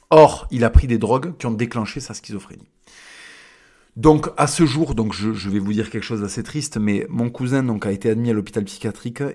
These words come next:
et en fait, il a perdu, euh, sa normalité.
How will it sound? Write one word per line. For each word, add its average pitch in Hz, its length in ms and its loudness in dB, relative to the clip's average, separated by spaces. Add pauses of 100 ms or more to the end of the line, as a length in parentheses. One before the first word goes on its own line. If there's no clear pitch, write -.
et 110 100 -2
en 104 100 -4
fait, 127 380 -4
il 107 160 -2
a 104 60 -2
perdu, 110 760 -6
euh, 95 480 -8 (1900)
sa 117 180 -4
normalité. 104 640 -4